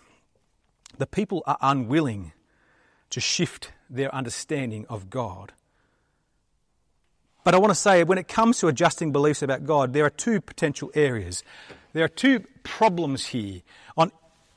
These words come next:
opposite sides of the spectrum. On one side, some people change their ideas or their understanding about God more often than they change their underwear. Now, that's not an, a, a pleasant thought on either count.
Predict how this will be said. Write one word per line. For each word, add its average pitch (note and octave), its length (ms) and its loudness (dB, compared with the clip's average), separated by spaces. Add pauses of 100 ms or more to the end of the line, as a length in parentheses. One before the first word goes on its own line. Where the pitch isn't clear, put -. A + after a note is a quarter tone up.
opposite G#3 400 2
sides F3+ 340 4
of D3 60 -2
the C#3+ 80 2
spectrum. G2 540 -4 (720)
On F#3+ 120 6
one B3 220 8
side, E3 320 6
some C4 300 4
people D3+ 500 -4 (640)
change A3 400 4
their F3+ 180 4
ideas E3 560 4
or E3 60 4
their E3 180 0
understanding E3+ 440 2
about C#3+ 200 2
God C#3+ 220 4
more D3 160 2
often D3 200 2
than C#3 80 -6
they A#2+ 100 -8
change C3 340 -6
their B2+ 220 -8
underwear. D3+ 500 0 (260)
Now, F#3 100 -2
that's A#3 280 2
not G3 100 4
an, D#3+ 200 4
a, D3 160 0
a C#3 80 0
pleasant D3+ 360 2
thought C3+ 260 0
on C#3 160 -2
either G3 360 0
count. - 340 -14